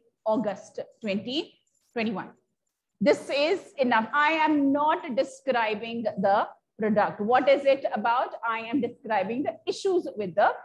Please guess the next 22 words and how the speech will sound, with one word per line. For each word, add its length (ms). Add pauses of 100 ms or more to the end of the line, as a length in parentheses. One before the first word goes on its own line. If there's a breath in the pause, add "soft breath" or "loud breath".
(280)
product. 600
Okay. 240 (320 loud breath)
And 300
of 180
course, 260
here 220
the 100
complaint, 600
it 220
has 280
to 100
be, 380
right, 240
whatever 300
it 140
is, 200
it 180
can 180
be 80
mechanical 880 (260)
complaint, 600 (420)
right? 360